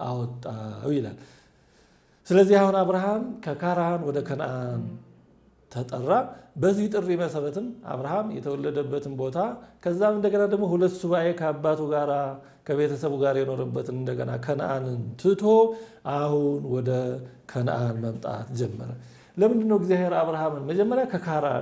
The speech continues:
ከ-፣ ከላውዲዮን ኡር ከዛም ደግሞ ከካራን የሚጠራው ወደ ከነዓን? ሁለቱም ቦታዎች በአምልኮ ጣዖት የተበከሉ ነበሩ። ስለዚህ በአምልኮ ጣዖት በተበከለ አገር እየኖረ የህዝቡ ባህሉ፣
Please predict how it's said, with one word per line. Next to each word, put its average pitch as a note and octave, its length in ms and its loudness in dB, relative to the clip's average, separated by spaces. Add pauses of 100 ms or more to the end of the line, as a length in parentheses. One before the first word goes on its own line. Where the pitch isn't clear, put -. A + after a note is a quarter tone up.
(140)
ከ-፣ D3+ 360 4
ከላውዲዮን D3+ 540 6
ኡር B2 120 -2
ከዛም F#3 300 4
ደግሞ G#3+ 180 4
ከካራን D#3+ 480 2
የሚጠራው B2 500 -2 (280)
ወደ C#3+ 200 4
ከነዓን? B2 360 -2 (220)
ሁለቱም A#3 360 4
ቦታዎች A3+ 340 2
በአምልኮ F3 500 2
ጣዖት F#3 260 0
የተበከሉ F3+ 600 2 (100)
ነበሩ። A#2+ 340 -4 (480)
ስለዚህ G#3+ 400 6 (500)
በአምልኮ G3 600 2 (100)
ጣዖት G#3 300 -2
በተበከለ F#3 680 -2
አገር D#3+ 320 0
እየኖረ A#2+ 520 -2
የህዝቡ F#3 360 2 (140)
ባህሉ፣ E3+ 340 2